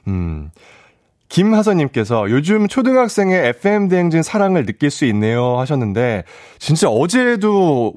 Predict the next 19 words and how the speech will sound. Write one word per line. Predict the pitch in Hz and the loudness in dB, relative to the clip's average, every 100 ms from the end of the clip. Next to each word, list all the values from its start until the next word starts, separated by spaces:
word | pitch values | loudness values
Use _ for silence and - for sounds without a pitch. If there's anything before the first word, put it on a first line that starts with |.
| - | -4
굉장히 | 185 202 | 0 2
어린 | 139 131 160 | 2 2 0
친구였고, | - 202 185 123 - 180 160 104 | 0 0 0 0 -2 0 0 0
오늘도 | 123 143 143 135 127 - - | 0 0 0 0 -2 -6 -16
또 | - | -12
초등학생, | 135 190 226 185 - 113 92 92 - _ _ _ _ | -10 -2 0 0 -2 -4 -4 -8 -18 _ _ _ _
이렇게 | - | -2
어린 | 107 170 254 247 | 0 2 2 2
친구들도 | 208 240 233 220 185 165 | 0 -2 0 0 0 -2
굉장히 | - 120 165 185 | -2 0 2 0
많이 | 101 95 98 | 0 -2 -4
듣고 | - - 131 | -6 -4 -2
있나 | 92 95 | 0 -2
봐요. | 90 87 85 | -4 -8 -10
감사합니다. | - 123 113 117 90 - - _ _ | -4 -2 0 -2 -4 -10 -16 _ _
음. | 95 85 78 - - - - - - - _ | -6 -6 -8 -14 -20 -20 -20 -20 -20 -20 _
자, | - 143 | -2 2
오늘 | 180 190 190 | 2 2 2
실시간 | 180 262 226 247 220 214 208 202 | 0 -2 0 0 2 2 2 0